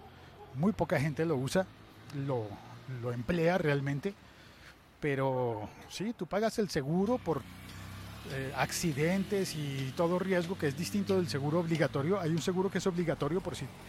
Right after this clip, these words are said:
hay algún accidente, el seguro obligatorio cubre los gastos de, de, de salud,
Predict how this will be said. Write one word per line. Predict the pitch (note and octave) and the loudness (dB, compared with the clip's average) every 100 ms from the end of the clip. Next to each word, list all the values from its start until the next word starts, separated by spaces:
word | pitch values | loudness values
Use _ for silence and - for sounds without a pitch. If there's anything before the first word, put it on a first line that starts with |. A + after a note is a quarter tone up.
| - - - - | -14 -14 -12 -4
hay | D#3 F3+ | 0 2
algún | F3+ F#3 | 2 0
accidente, | E3 - E3+ D3 D3+ C#3 F3 - - - - | 0 0 2 2 0 0 -2 -4 -18 -14 -8
el | C3 | -6
seguro | C3 B2 C#3+ | -4 0 0
obligatorio | F3 E3+ F#3 F#3 F3+ F#3 D3 E3+ F#3+ - - - - - - - | 2 2 4 4 6 6 6 2 -2 -8 -18 -18 -20 -18 -20 -6
cubre | - F#3 D#3+ E3 | 2 4 4 2
los | D#3+ B2+ | 2 0
gastos | B2 - D#3+ | -2 -2 -4
de, | D3+ C3 A#2 - - - - - - - C3 | 0 -2 -2 -10 -20 -20 -20 -20 -20 -18 -8
de, | C3 B2 B2 B2+ | -4 -2 -4 -4
de | C3+ | -4
salud, | - B2 D#3+ | -4 0 0